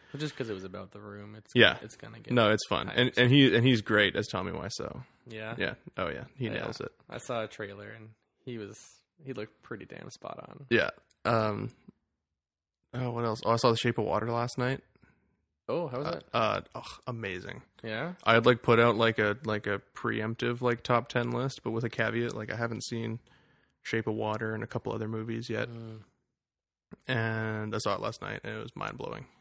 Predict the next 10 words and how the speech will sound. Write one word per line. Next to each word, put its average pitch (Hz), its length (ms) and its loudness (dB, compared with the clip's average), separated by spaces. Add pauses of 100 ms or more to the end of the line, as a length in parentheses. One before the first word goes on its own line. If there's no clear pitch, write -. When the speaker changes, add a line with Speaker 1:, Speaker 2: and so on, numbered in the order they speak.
Speaker 2:
And 57 140 -10
it 53 80 -8
might, 58 240 -8 (1600)
it 117 140 -2
might 104 180 -6
take 123 200 -6
the 120 60 -4
top 131 220 -4
spot 147 300 -6 (400)
Speaker 1:
Ooh. 156 640 -10